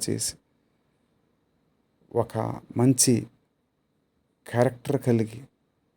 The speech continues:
దేవునితో కలిసి నడిచేటువంటి ఆ, అట్-, అటువంటి గొప్ప యోగ్యతను మానవాళికి ఇవ్వాలని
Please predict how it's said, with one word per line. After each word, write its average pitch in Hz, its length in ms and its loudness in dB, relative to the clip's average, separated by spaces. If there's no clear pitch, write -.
దేవునితో 123 760 6
కలిసి 113 440 0
నడిచేటువంటి 117 920 2
ఆ, 110 100 -6
అట్-, - 300 -2
అటువంటి 117 560 2
గొప్ప 117 720 -2
యోగ్యతను 123 720 6
మానవాళికి 120 580 4
ఇవ్వాలని 107 500 6